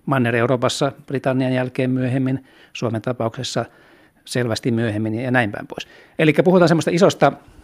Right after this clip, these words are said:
isosta talouden rakenteellisesta muutoksesta, johon liittyy siis, ö, teollistuminen, tehdastehtaiden syntyminen,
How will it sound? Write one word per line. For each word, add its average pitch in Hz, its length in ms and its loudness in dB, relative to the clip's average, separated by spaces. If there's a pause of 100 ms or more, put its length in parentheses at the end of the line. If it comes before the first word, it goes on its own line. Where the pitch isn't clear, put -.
(360)
isosta 156 300 2
talouden 131 560 4 (360)
rakenteellisesta 123 720 -2
muutoksesta, 160 680 2
johon 143 400 0
liittyy 135 420 0
siis, 117 260 -6 (680)
ö, 120 200 2 (760)
teollistuminen, 139 920 4 (560)
tehdastehtaiden 131 1080 -2
syntyminen, 131 720 0